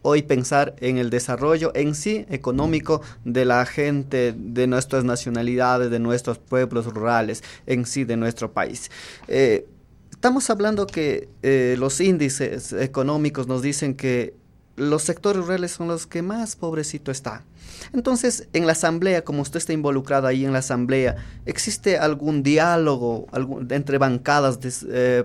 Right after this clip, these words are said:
para decir, "Bueno, a los indígenas hay que sacar para adelante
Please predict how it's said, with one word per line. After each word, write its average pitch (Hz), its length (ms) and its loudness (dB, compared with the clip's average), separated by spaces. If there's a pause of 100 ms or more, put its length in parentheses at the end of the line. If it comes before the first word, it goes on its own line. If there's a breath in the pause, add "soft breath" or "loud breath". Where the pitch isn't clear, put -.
para 123 240 4
decir, 123 260 2
"Bueno, 131 480 0
a 117 120 -6
los 117 200 -4
indígenas 147 440 -4
hay 131 80 -4
que 131 120 -8
sacar 127 580 -2
para 110 160 0
adelante 135 600 0